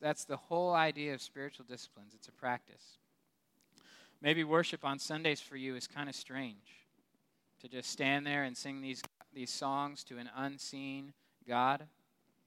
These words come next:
to make these bold claims that you're not quite feeling. Maybe it's strange. Hear this. Worship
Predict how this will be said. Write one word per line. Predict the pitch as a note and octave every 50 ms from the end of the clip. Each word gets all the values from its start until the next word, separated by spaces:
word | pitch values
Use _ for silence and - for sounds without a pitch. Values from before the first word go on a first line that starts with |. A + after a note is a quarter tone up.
| _ _ _ _ _ _ _ _ _ _ _ _ _ _ _ _ _ _ _ _ _ _ _ _ _ _ _ _ -
to | C3
make | C3 C3+ C#3 D3 - -
these | D3+ D3 C#3 -
bold | - C3 C3 C#3 C#3 C#3+ -
claims | - D3 C3+ C3 C3 C#3 D3 D#3 D#3 D#3 - - - - _ _ _ _ _ _ _ _ _ -
that | A2+ -
you're | A#2+ B2+ C3
not | C#3 C#3 C#3+ -
quite | - D3 C#3 C3 -
feeling. | - C3+ C3 C3+ C#3 C#3+ D3+ D3 _ _ _ - - - _ _ _ - - _ _ _ _ _ _ _ _ _ _ _ _ _ _ _ _ _ _ _ _ _ - _ _ _
Maybe | - C3+ C3+ C#3
it's | C3+ - -
strange. | - - C3+ B2+ B2 A#2 A2 G#2+ A2 - - - _ _ _ _ _ _ _ _ _ _ _ _ _ _ _ _ _ _ _ _ _ _ _ _ _ _ _ _ _ _ _ _ _ _ _ _ _ _ _ _ _ _ _ _ - - _
Hear | - C3+ C3+ C3+
this. | B2+ B2 B2+ B2 A#2 G#2 - - - - - - _ _ _ _ _ _ _ _ _ _ _ _ _ _ _ _ _ _ _ _ _ _ _ _ _ _ _ _ _ _ _ _ _ _ _ _ _ _ _ _ _ _
Worship | B2 B2 C3+ D3 D#3 D3+ - - A#2+ A#2 A2+